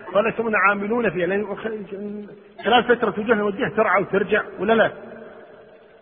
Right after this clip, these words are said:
عدل؟ نعم. فهذه كلها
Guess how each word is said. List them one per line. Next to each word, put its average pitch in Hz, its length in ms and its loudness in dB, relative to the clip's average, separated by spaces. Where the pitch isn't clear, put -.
عدل؟ 294 340 6
نعم. 196 240 4
فهذه 226 760 2
كلها 226 640 0